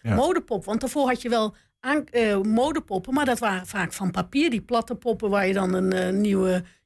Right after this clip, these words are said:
Speaker 2: jurkje op of een ju-, wat dan ook op kon leggen. Maar, eh, zij was eigenlijk de eerste driedimensionale, eh, modepop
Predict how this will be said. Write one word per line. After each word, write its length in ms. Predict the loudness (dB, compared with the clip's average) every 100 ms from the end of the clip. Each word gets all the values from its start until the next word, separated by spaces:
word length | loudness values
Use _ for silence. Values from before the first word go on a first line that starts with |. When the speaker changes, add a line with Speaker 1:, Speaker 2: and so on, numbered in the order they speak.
| -2
Speaker 2:
jurkje 400 | 0 0 -2 -2
op 180 | -2
of 160 | -4 -2
een 120 | 0
ju-, 220 | 0 -2 -2
wat 160 | -2
dan 140 | 0 2
ook 220 | 2 -2
op 180 | -10 -4
kon 200 | 0 2
leggen. 320 | 0 -4 -12 _ _ _
Maar, 280 | -2 0 0
eh, 180 | -2
zij 180 | 0 0
was 140 | 0 0
eigenlijk 300 | -2 -2 -2
de 60 |
eerste 500 | -2 -2 -4 -6 -8 -8 _ _
driedimensionale, 1160 | -2 0 2 2 2 2 0 2 2 2 0 -2 _ _ _ _ -4
eh, 200 | 0 2
modepop 760 | 4 4 2 0 -4 -6 -6